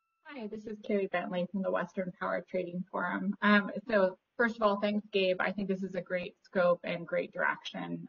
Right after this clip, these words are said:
um, for the initiative in general. I had actually a, a somewhat similar comment to Alva.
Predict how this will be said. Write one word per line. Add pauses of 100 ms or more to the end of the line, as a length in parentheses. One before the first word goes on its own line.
um,
for
the
initiative
in
general. (400)
I
had
actually
a, (120)
a (160)
somewhat
similar
comment
to
Alva.